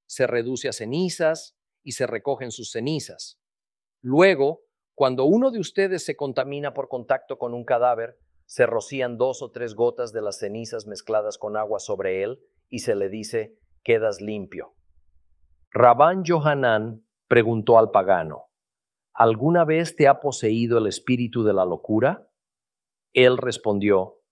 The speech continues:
"No". El rabino dijo, "¿Alguna vez has visto a alguien que esté poseído por el espíritu de la locura?".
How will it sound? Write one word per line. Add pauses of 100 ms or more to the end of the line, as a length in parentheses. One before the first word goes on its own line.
(140)
"No". (1080)
El
rabino
dijo, (800)
"¿Alguna
vez (240)
has
visto
a
alguien
que
esté
poseído
por
el
espíritu
de
la
locura?".